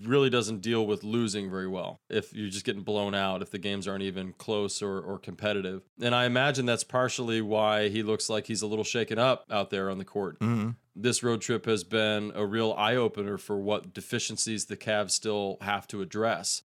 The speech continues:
Speaker 1: Obviously, if they had Love out there and, uh, and Drummond more consistent, uh, to what he was at the beginning of the season,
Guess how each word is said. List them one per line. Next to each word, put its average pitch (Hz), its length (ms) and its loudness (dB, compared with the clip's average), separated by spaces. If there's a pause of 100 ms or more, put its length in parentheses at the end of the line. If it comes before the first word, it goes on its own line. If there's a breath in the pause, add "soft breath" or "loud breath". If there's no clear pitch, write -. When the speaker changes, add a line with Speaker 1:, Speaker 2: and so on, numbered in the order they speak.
Speaker 1:
Obviously, 127 420 4
if 107 100 0
they 117 120 2
had 107 260 0
Love 117 260 4
out 113 220 4
there 110 580 2
and, 104 380 0
uh, 101 240 0
and 101 160 -2
Drummond 110 340 2
more 107 160 2
consistent, 107 800 -2
uh, 104 380 2
to 110 120 -2
what 107 200 2
he 107 80 -2
was 104 360 4
at 95 60 -4
the 92 80 -6
beginning 98 340 -2
of 92 100 -6
the 95 40 -4
season, 110 560 0